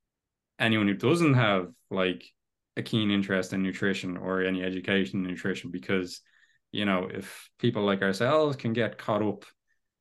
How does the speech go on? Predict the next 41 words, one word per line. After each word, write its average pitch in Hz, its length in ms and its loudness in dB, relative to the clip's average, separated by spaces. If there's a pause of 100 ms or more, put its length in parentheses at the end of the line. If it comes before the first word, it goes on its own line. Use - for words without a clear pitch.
(200)
with - 220 -4
misinformation, 98 960 0
then 90 580 -2 (320)
it's - 160 -10
like, 95 180 -2
what 104 140 -2
chance 98 280 -2
do, 87 320 -6 (320)
do 95 100 0
lay 104 160 4
people 113 260 0
have? 85 320 -10 (420)
All 90 60 -4
right. 85 100 -4
So 95 100 -2
I - 20 0
have 95 60 -2
a - 20 -2
huge 147 160 4
amount 117 200 4
of 98 60 2
empathy 107 260 0
for 98 120 -8
people 98 300 -2
trying 98 300 0
to 92 120 -8
make 90 220 -4
sense 104 280 -4
of - 60 -20
this - 180 -14
stuff. 98 360 -10 (420)
Um, 87 560 -2 (100)
and, 95 100 -4
you 95 80 2
know, 87 80 0
I 85 40 -4
wouldn't 95 240 -2
begrudge 95 320 -2
people - 220 -8
for 87 120 -10
thinking 90 500 -6